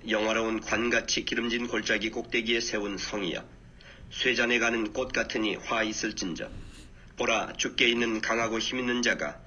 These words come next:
쏟아지는 우박같이, 파괴하는 광풍같이, 큰 물이 넘침같이 손으로 그 면류관을 땅에 던지리니, 에브라임의 술 취한 자들의 교만한 면류관이 발에 밟힐 것이라.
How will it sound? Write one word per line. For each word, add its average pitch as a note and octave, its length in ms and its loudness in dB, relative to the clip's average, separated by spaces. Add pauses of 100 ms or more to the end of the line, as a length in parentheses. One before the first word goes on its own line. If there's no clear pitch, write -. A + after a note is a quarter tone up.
(180)
쏟아지는 A#2 560 2
우박같이, A2 880 0
파괴하는 A#2 640 2
광풍같이, A#2 840 -2 (220)
큰 C#3+ 400 0
물이 A#2+ 320 0
넘침같이 A2 880 0 (100)
손으로 F#2 580 -2
그 G#2+ 380 -2
면류관을 G#2+ 580 0
땅에 A#2 320 0
던지리니, A2+ 600 0 (720)
에브라임의 A2 580 6
술 C3 240 -4
취한 B2 300 2
자들의 A2+ 380 2
교만한 A#2+ 520 0
면류관이 F2 600 0
발에 G2+ 340 2
밟힐 G#2 400 0
것이라. - 360 -2